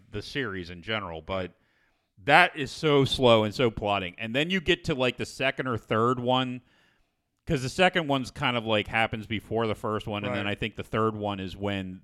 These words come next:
Speaker 1: the chick shows up at the end. I can't remember at this
Speaker 2: Right.
Speaker 1: point. It's been a long time since I've seen 'em. But that third one is kinda like this, where it's like all of a sudden there's a bunch of over-the-top
Speaker 2: Right.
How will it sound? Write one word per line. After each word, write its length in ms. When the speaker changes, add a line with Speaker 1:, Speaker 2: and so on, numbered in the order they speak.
Speaker 1:
the 100
chick 400
shows 340
up 200
at 80
the 160
end. 400
I 100
can't 300
remember 480
at 100
this 160
Speaker 2:
Right. 60
Speaker 1:
point. 280
It's 140
been 140
a 80
long 280
time 280
since 180
I've 140
seen 200
'em. 120
But 320
that 260
third 380
one 240
is 160
kinda 400
like 340
this, 420
where 420
it's 340
like 300
all 160
of 80
a 80
sudden 340
there's 240
a 80
bunch 320
of 100
over-the-top 680
Speaker 2:
Right. 80